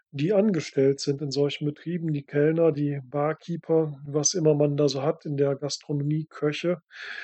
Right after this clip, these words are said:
Äh, wenn die nicht mehr arbeiten können, wenn vielleicht auch der Arbeitgeber sagt, äh: "Auch Kurzarbeit ist keine Option, denn ich habe gar keine Arbeit mehr im Moment." Das mag man sich gar nicht, äh, vorstellen, was das für diese Leute und deren Familien,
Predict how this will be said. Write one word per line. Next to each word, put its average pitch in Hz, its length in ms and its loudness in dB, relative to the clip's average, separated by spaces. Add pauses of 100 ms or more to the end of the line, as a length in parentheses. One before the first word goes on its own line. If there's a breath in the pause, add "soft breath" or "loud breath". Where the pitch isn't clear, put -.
(480 loud breath)
Äh, 147 160 0
wenn 147 200 8
die 151 140 2
nicht 156 240 0
mehr 151 180 6
arbeiten 156 460 4
können, 180 320 4
wenn 156 160 4
vielleicht 143 460 0
auch 156 180 -2
der 156 240 -2
Arbeitgeber 151 560 4
sagt, 151 460 2
äh: 147 300 0 (140)
"Auch - 300 2
Kurzarbeit 151 680 4
ist - 140 -6
keine 147 320 0
Option, 170 720 0
denn 151 180 -4
ich 151 160 -10
habe 139 160 -8
gar 147 200 0
keine 143 300 -2
Arbeit 143 400 -2
mehr 143 180 -2
im 160 80 -8
Moment." 147 440 -6 (920 loud breath)
Das 143 540 0
mag 156 320 4
man 156 140 4
sich 147 200 -6
gar 156 200 2
nicht, 156 320 -4
äh, 165 180 -2
vorstellen, 143 640 0
was 139 160 -6
das 147 180 -10
für - 160 -6
diese 139 220 -2
Leute 151 380 2
und 147 160 -4
deren 147 220 0
Familien, 143 760 -2